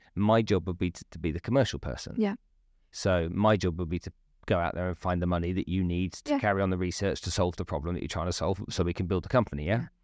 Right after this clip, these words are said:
Speaker 1: And if you and I were both scientists and
Speaker 2: Yeah.
Speaker 1: business partners, then we, we would have to find other people to come and join our team
Speaker 2: Yeah.
Speaker 1: that were able to bring the skills required for that business.
Speaker 2: Yeah.
Speaker 1: The reason that there's a gap between the V C and the small business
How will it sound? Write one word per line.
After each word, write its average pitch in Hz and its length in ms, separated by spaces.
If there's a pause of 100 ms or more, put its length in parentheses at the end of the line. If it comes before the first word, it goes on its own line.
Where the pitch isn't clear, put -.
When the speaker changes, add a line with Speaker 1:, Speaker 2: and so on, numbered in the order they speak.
(1120)
Speaker 1:
And 127 140
if 123 200
you 110 320
and 120 80
I 107 140
were 101 80
both 123 280
scientists 92 600
and 98 60
Speaker 2:
Yeah. 175 60
Speaker 1:
business 90 260
partners, 92 440
then 120 160
we, 120 160
we 127 180
would 120 140
have 110 160
to - 80
find 98 380 (420)
other 113 200
people 95 260
to - 60
come 98 180
and 92 80
join 101 220
our 92 120
team 87 540
Speaker 2:
Yeah. - 140
Speaker 1:
that 110 140
were 104 100
able 95 200
to - 80
bring 98 220
the 98 60
skills 98 380
required 87 440
for 90 100
that - 160
business. - 420
Speaker 2:
Yeah. 180 180 (1400)
Speaker 1:
The 117 120
reason 139 440
that 110 180 (840)
there's 107 220
a 104 40
gap 117 300
between 95 280
the 95 80
V 101 180
C 101 220
and 92 120
the 87 60
small 98 260
business 92 680